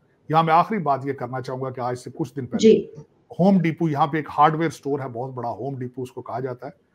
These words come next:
Speaker 1: उसके फाउंडर ने, बहुत बड़ा स्टोर है, बहुत बड़ा चेन है, उसके ओनर ने अगले दिन कहा था कि अमेरिकन लेजी हो चुके हैं, मोटे हो चुके हैं और काम नहीं करना चाहते। उन्होंने ये कहा है कि अगर आज के दौर में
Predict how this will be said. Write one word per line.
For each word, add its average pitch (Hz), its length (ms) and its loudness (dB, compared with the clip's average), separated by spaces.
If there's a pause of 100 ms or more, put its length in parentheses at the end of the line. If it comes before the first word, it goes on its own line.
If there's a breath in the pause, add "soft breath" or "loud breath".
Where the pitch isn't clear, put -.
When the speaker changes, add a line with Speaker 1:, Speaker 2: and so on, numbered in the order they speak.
(300)
Speaker 1:
उसके 185 220 4
फाउंडर 165 400 2
ने, 135 80 -4
बहुत 160 220 2
बड़ा 170 160 0
स्टोर 131 380 -6
है, 135 80 -6
बहुत 143 280 0
बड़ा 151 120 -2
चेन 143 300 -4
है, 98 160 -14 (960 soft breath)
उसके 240 220 0
ओनर 226 340 4
ने 214 140 0 (100)
अगले 180 180 0
दिन 175 160 -2
कहा 135 240 -2
था 143 120 -8
कि 156 100 -8
अमेरिकन 147 360 -2
लेजी 139 280 -2
हो 143 180 -4
चुके 156 240 -10
हैं, 156 120 -4
मोटे 135 340 -6
हो 151 180 0
चुके - 260 -12
हैं 135 100 -6
और 147 180 -8
काम 113 200 -4
नहीं 92 140 -18
करना - 300 -20
चाहते। - 360 -20 (520)
उन्होंने 143 240 0
ये 135 120 0
कहा 135 300 2
है 143 80 0
कि 151 140 -6
अगर 127 300 -6
आज 151 240 6
के 147 120 -4
दौर 113 220 -8
में 98 160 -18